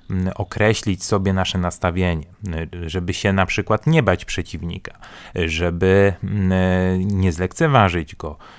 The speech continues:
y, żeby, mm, jakoś sobie zwizualizować, takie techniki, mm, też są bardzo przydatne, to jak ta partia będzie wyglądała, y, to, mm, y, że, że my się nie będziemy albo za bardzo stresować, albo za mało angażować,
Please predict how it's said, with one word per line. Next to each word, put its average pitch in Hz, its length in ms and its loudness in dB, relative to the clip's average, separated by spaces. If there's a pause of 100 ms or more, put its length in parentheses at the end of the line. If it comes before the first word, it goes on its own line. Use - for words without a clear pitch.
(120)
y, 95 100 0
żeby, 95 600 2
mm, 98 300 0
jakoś 110 460 0
sobie 117 280 2
zwizualizować, 107 1080 0
takie 87 380 -8
techniki, 95 560 -4 (300)
mm, 92 280 0
też 95 200 -4
są 104 100 0
bardzo 92 280 -2
przydatne, 90 540 -4
to 104 200 0
jak 104 180 0
ta 104 120 -4
partia 101 300 -4
będzie 104 300 -2
wyglądała, 98 720 0 (360)
y, 85 160 0
to, 98 400 4 (100)
mm, 92 920 0
y, 95 260 -2
że, 92 380 0
że 92 260 0
my 92 240 0
się 104 200 -2
nie 98 120 0
będziemy 95 600 0
albo 92 440 -2
za 90 160 -2
bardzo 98 280 0
stresować, 104 640 0
albo 90 440 0
za 92 200 2
mało 107 480 2
angażować, 98 760 -2